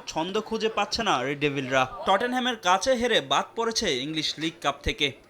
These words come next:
ইপিএল এর শেষ দুই ম্যাচেও হেরেছে রুবেন আমোরিমের দল। আরাধ্যের জয় খুঁজতে বোর্নমাউথের বিপক্ষে মাঠে নামবে তারা। আর শিরোপার রেসে টিকে থাকতে এভারটনের বিপক্ষে মাঠে নামবে চেলসি।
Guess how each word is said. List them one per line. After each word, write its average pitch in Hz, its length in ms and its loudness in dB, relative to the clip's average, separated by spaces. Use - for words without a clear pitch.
ইপিএল 156 340 0
এর 131 120 -6
শেষ 160 140 -2
দুই 151 180 0
ম্যাচেও 160 400 0
হেরেছে 226 320 0
রুবেন 165 240 0
আমোরিমের 156 500 0
দল। 135 140 6
আরাধ্যের 208 420 2
জয় 214 240 0
খুঁজতে 240 300 -4
বোর্নমাউথের 196 580 -4
বিপক্ষে 180 380 -8
মাঠে 165 280 -2
নামবে 135 260 -4
তারা। 135 180 4
আর 143 160 2
শিরোপার 160 420 -2
রেসে 165 340 -2
টিকে 208 260 -6
থাকতে 214 280 -4
এভারটনের 220 480 0
বিপক্ষে 226 360 -4
মাঠে 160 260 0
নামবে 135 240 -6
চেলসি। 147 320 -6